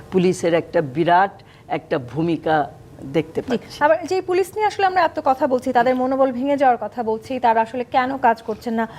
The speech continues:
Speaker 2: আহ, আজকে প্রধান উপদেষ্টা বলেছেন, ষোলো বছরের কালিমা সারা গায়ে মাখা আছে, রাতারাতি পাল্টানোর সুযোগ নেই।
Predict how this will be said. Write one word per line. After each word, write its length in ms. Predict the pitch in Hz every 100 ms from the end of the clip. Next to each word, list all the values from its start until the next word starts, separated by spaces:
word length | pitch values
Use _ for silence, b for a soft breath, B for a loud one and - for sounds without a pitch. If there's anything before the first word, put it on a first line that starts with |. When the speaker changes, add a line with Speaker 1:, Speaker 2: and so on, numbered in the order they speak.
| 165 B
Speaker 2:
আহ, 300 | 262 269 302
আজকে 200 | 302 349
প্রধান 200 | 320 339
উপদেষ্টা 300 | 330 330 381
বলেছেন, 440 | 294 339 339 294
ষোলো 320 | 262 - 359 359
বছরের 340 | 330 349 349
কালিমা 480 | 330 285 294 285 262
সারা 320 | - 277 277
গায়ে 200 | 277 277
মাখা 400 | 269 240 - 262
আছে, 320 | 233 - 226
রাতারাতি 500 | 226 214 262 254 269
পাল্টানোর 460 | 277 240 240 240 240
সুযোগ 400 | 240 254 254 214
নেই। 200 | 196